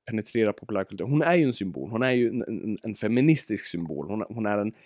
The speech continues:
en kvinnosymbol. Eh, och, och på något vis odödlig. Men samtidigt har hon inte l-,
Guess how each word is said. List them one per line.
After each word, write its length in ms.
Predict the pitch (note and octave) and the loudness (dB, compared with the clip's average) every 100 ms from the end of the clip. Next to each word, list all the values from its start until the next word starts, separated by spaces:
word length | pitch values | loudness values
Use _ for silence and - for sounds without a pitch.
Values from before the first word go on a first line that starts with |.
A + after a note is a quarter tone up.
| _ - | _ -6
en 140 | G#2 | -6
kvinnosymbol. 1000 | - - D3 B2 - A2 B2 C#3 F#2+ A1+ - _ _ - | -4 2 4 4 2 -2 0 0 0 -2 -10 _ _ -8
Eh, 760 | F2+ F2 D#2 C#2 B1+ A#1 A1 G1+ - - - | -4 -4 -6 -8 -10 -10 -10 -10 -14 -20 -14
och, 300 | G2 G2 C3 | -10 -8 -8
och 220 | A#2 A#2 - | -8 -10 -8
på 60 | |
något 180 | A2 G#2 | -6 -6
vis 120 | A2 - | -12 -4
odödlig. 680 | D#3 A#2+ A#2+ C#3+ C#3+ C#3 F#2 | -2 0 0 2 0 -4 -6
Men 120 | B2 | -4
samtidigt 340 | - C#3 B2 | -2 -4 -2
har 60 | C3+ | -2
hon 100 | C#3 | -2
inte 120 | C3+ | -2
l-, 220 | B2 D3+ | -6 -6